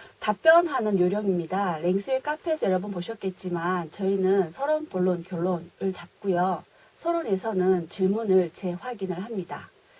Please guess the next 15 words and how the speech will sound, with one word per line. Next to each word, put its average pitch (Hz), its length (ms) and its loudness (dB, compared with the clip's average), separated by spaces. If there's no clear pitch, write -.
에바에게 185 640 2
"아, 180 260 0
이런 214 220 -2
질문 208 280 -4
하신 240 240 -10
거 220 80 -4
맞나요?" 196 560 -2
라고 170 240 -4
재확인을 190 580 -4
하고요. 240 460 -2
본론에서는, 202 920 -2
어, 160 360 -12
저희가 202 420 0
아이엘이 202 380 2
목표니까 180 880 -4